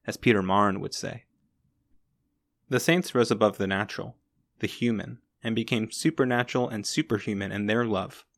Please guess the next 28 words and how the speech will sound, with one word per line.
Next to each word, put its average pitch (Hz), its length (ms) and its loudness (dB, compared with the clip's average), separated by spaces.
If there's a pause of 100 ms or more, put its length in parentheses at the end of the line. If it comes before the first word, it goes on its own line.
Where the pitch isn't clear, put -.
(1160)
Nothing 160 260 4
was 151 140 2
difficult 104 420 0
to - 80 -2
them. - 280 -6 (420)
All 123 280 6
was 131 160 0
clear, - 460 -4 (180)
shining 120 500 2
and 113 120 0
beautiful 101 420 -2
in 95 60 -6
the 98 80 -6
pathway 101 440 -4
of 95 160 -8
love. - 340 -12 (2250)
There 127 160 4
is 131 120 2
that 127 140 2
prayer 139 280 4
of 147 80 2
thanksgiving 113 540 2
after 107 300 -2
communion, 101 600 -2 (320)
written 123 280 0
by 98 180 2
Saint 120 280 -4
Bonaventure. 104 680 -4